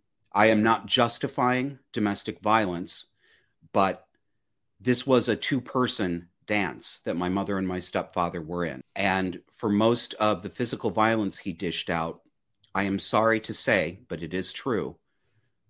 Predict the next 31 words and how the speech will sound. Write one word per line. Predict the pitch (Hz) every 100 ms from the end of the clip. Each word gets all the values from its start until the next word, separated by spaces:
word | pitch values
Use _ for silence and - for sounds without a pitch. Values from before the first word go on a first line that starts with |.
| -
that | 110
my | 101 107
mother | 110 110 104 90 _
frequently | - - 147 - 127 - 95 87 87 - _ -
deliberately | 104 92 107 110 107 95 101
provoked | 90 - 95 82 90 82 - - -
that | 80 -
violence. | 87 82 80 78 95
And | 90
that | 90
is | 95
a | 104
feature | - 156 156 - 78 82 _ _ _ _ _ _ - -
of, | 98 92 90 87 - - - _ _ _ -
um, | 107 98 92 104 -
many | 113 123 127
people | - 113 110
who | 95 98
have, | 104 95 95 -
and | 117
I | 123
believe | 123 127 117
that | 123
my | 113
mother | 107 101 101
has | 95 95
borderline | 98 101 107 98 98 98
and | 101 98 98
narcissistic | 92 92 - - 90 - 90
personality | _ 90 - 80 78 76 78 -
disorders. | - - 69 - - -